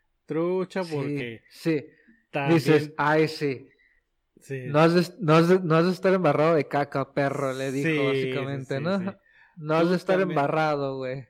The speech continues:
Speaker 1: Sí, a huevo, güey, sí. Y es que todos, cabrón, ¿no? Tengo que ya no hay que ni, ahora sí que ni a quién pinche irle, güey. Son, no, no, vete a la verga, güey.
Speaker 2: Es,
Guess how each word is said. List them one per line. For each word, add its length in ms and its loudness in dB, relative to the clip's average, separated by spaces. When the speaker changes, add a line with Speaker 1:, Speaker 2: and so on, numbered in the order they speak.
Speaker 1:
Sí, 480 -14
a 120 -16
huevo, 640 -14
güey, 280 -18
sí. 220 -20
Y 220 -18
es 180 -16
que 120 -8
todos, 720 -8
cabrón, 460 -14
¿no? 220 -14
Tengo 200 -12
que 160 -10
ya 120 -10
no 100 -8
hay 80 -10
que 100 -16
ni, 180 -12
ahora 160 -10
sí 160 -14
que 120 -8
ni 200 -8
a 80 -14
quién 280 -12
pinche 360 -8
irle, 440 -8
güey. 220 -14
Son, 300 -18
no, 180 -18
no, 160 -14
vete 120 -14
a 40 -10
la 80 -10
verga, 500 -14
güey. 200 -20
Speaker 2:
Es, 200 -12